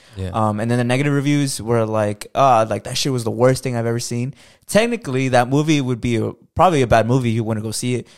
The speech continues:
Speaker 2: but it was, Rotten Tomato scores would be higher just because it goes from positive to negative.
Speaker 1: Yeah.
Speaker 2: Um, and another thing, uh, about the people get wrong about Rotten Tomatoes, people think that Rotten Tomatoes, like, the site, like, makes the score. Uh, Rotten Tomatoes is just, like, an information gathering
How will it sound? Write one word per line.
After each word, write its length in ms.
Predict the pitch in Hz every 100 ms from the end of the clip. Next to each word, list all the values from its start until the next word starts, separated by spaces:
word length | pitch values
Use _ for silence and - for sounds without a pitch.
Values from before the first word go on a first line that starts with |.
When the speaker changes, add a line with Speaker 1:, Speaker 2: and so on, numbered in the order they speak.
| _ -
Speaker 2:
but 120 | 120
it 120 | 120
was, 200 | 131 -
Rotten 280 | 104 127 135
Tomato 240 | 135 123
scores 340 | 143 151 147 123
would 180 | 117
be 120 | 110 107
higher 480 | 107 123 180 220 - _ _
just 180 | 139 127
because 280 | 131 139 120
it 100 | 110
goes 200 | 117 -
from 140 | 107
positive 500 | 110 113 120 113 110
to 140 | - 104
negative. 360 | 104 101 - _
Speaker 1:
Yeah. 260 | 107 98 82 95 -
Speaker 2:
Um, 260 | - 110 110
and 80 | 170
another 220 | 226 240
thing, 380 | 247 262 240 - _
uh, 400 | 143 135 123 117 -
about 480 | 117 120 139 - 117
the 80 |
people 180 | 120 151
get 140 | 151 120
wrong 200 | 110 139
about 160 | 143
Rotten 180 | 117 127
Tomatoes, 440 | 120 107 147 180 - - -
people 220 | 240 320
think 220 | 277 269
that 180 | 165 104
Rotten 240 | 123 151
Tomatoes, 400 | 156 127 139 127
like, 160 | 113 101
the 100 | 107
site, 480 | - 95 95 175 - _ _ _ _
like, 260 | 123 117 117
makes 580 | 113 110 127 - -
the 140 | - 131
score. 520 | - 156 170 190 208 _ _ _ -
Uh, 100 | 117
Rotten 200 | 147 180
Tomatoes 480 | 190 170 180 190 -
is 200 | 123 123
just, 280 | 139 147
like, 120 | 143 117
an 120 | 107
information 760 | 117 113 117 107 117 - 143 120
gathering 580 | 107 113 123 127 120